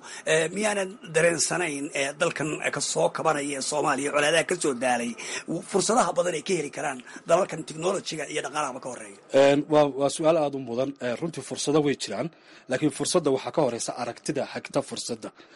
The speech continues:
Speaker 2: Waddada ama wadiiqada aad fursadda ku geynayso waa inay tahay mid cad. Dadkeenna Soomaaliyeed waa Nederland, dad badan oo caabqariyin ah, aqoon-yahano ah, laakiin weli waxaa ku xiran dabar.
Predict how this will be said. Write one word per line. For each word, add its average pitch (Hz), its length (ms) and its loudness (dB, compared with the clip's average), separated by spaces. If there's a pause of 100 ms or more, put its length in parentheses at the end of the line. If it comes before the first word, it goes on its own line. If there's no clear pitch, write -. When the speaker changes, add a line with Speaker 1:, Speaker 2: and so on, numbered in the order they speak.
(160)
Speaker 2:
Waddada 135 320 4
ama 131 220 -2
wadiiqada 139 480 2
aad 127 160 -4
fursadda 147 340 -8
ku 135 160 -12
geynayso 139 420 0 (340)
waa 151 120 -2
inay 160 240 0
tahay 123 200 -12
mid 135 200 -12
cad. 123 160 -10 (600)
Dadkeenna 160 360 2
Soomaaliyeed 139 460 0
waa 135 100 -2
Nederland, 143 280 -4
dad 156 120 -6
badan 139 220 0
oo 113 100 -8
caabqariyin 127 500 -4
ah, 123 180 -4
aqoon-yahano 120 500 -4
ah, 131 180 -2 (300)
laakiin 156 340 0
weli 185 140 8
waxaa 139 260 0
ku - 100 -6
xiran 123 320 -6
dabar. 135 220 -4